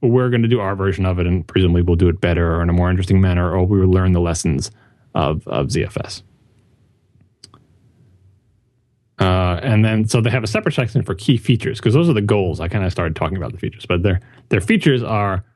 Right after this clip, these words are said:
they list here, metadata integrity with checksums. So they're just talking about the thing that keeps track of where your stuff is. They're not talking about the data itself. Then they say integrity streams providing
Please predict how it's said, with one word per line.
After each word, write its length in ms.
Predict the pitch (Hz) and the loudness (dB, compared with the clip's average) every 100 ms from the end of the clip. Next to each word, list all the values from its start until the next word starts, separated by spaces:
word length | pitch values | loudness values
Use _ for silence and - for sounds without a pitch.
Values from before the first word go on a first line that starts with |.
| _ _ _ | _ _ _
they 100 | - | -2
list 200 | 110 107 | 0 0
here, 220 | 117 101 98 | 0 0 0
metadata 520 | 107 147 139 131 123 | 2 2 2 2 0
integrity 460 | 107 127 117 117 | -2 -2 0 0
with 140 | 107 107 | -2 -4
checksums. 720 | - 95 - - - _ _ _ _ _ _ _ _ _ _ - | -4 -6 -8 -12 -14 _ _ _ _ _ _ _ _ _ _ -8
So 320 | - 101 101 - _ _ _ _ _ _ _ _ _ _ _ _ - | -4 -2 -6 -12 _ _ _ _ _ _ _ _ _ _ _ _ 0
they're 240 | 151 175 | 2 2
just 160 | 170 - | 0 -2
talking 260 | 127 139 | -2 0
about 440 | 117 110 107 120 123 | 0 -2 -6 -8 -2
the 360 | 104 98 98 - _ _ _ _ - | -2 -2 -4 -10 _ _ _ _ -20
thing 760 | - - 160 139 127 123 117 107 | -16 0 2 2 2 0 0 -2
that 160 | 107 | -4
keeps 200 | - 110 | -4 -4
track 280 | - 120 107 | -4 -4 -2
of 80 | 113 | -2
where 100 | 101 | 0
your 120 | 92 | -2
stuff 300 | - 107 92 | -2 -6 -6
is. 140 | - | -8
They're 100 | - | -2
not 80 | 113 | -2
talking 160 | 113 104 | 0 0
about 140 | 101 | 0
the 80 | 90 | 0
data 220 | 92 85 | 0 0
itself. 400 | 85 - - - | -4 -8 -10 -2
Then 100 | 110 | 2
they 120 | 143 | 2
say 340 | 123 123 104 101 | 2 0 -2 -2
integrity 580 | 98 87 - 233 165 117 | -6 -4 0 2 2 0
streams 500 | - 113 95 90 90 | -2 0 2 2 0
providing 420 | - 104 98 98 | 0 0 0 -2